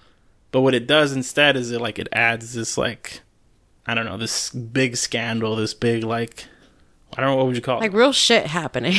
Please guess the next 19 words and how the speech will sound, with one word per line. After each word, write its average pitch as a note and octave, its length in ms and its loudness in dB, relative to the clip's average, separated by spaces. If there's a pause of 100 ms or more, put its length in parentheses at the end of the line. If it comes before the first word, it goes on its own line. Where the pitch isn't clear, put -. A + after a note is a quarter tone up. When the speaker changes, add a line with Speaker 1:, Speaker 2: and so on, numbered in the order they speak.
Speaker 2:
<laughs> - 80 -10
Speaker 1:
Yeah. F3 540 4 (500)
And E3 140 4
I F#3+ 60 6
think B3 160 0
it B3+ 100 -6
treats A#3 360 0
it G#3+ 380 0
as, D3 240 2
like, C3 360 0 (520)
this B2+ 300 2
moment C3+ 520 4
where, A2+ 160 -4
like, - 480 -10 (220)
I B2 80 0
don't A2 120 0
know, A2+ 120 -8
the A2+ 100 -8
fucking A#2+ 480 -2